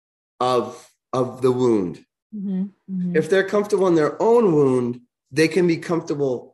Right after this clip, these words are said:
Speaker 1: with the patient's wound.
Speaker 2: Sure. Yeah, that makes sense.
Speaker 1: Even
Speaker 2: And
Speaker 1: if that wound isn't fully resolved yet, you just are okay. You, you accept it. That's, that's
Speaker 2: Mm-hmm.
Speaker 1: what needs to happen.
Speaker 2: Right. And so then you're able to go down a road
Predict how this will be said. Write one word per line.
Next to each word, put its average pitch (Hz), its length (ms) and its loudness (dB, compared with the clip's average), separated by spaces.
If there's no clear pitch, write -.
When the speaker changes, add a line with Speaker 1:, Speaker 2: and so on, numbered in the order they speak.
Speaker 1:
with 123 220 -2
the 120 80 -2
patient's 98 520 -8
wound. 65 220 -16
Speaker 2:
Sure. - 340 -20
Yeah, 156 280 -12
that - 120 -16
makes 175 240 -12
sense. - 380 -20
Speaker 1:
Even 277 160 6
Speaker 2:
And 320 60 6
Speaker 1:
if 320 120 -2
that 196 180 2
wound 208 260 4
isn't 170 240 4
fully 175 460 4
resolved 156 600 0
yet, 92 280 -4
you 180 140 0
just 254 340 -2
are 165 240 0
okay. 190 680 2
You, 127 360 -2
you 139 140 -2
accept - 560 -6
it. 87 180 -4
That's, - 280 -4
that's 190 180 -2
Speaker 2:
Mm-hmm. 180 100 -4
Speaker 1:
what 143 120 2
needs 131 240 -4
to 107 100 -8
happen. 98 460 -10
Speaker 2:
Right. 196 360 -6
And 220 180 -10
so 254 100 -8
then 220 160 -6
you're 208 220 -6
able 202 300 -6
to 202 120 -10
go 180 200 -6
down 180 280 -8
a 160 80 -10
road 151 300 -8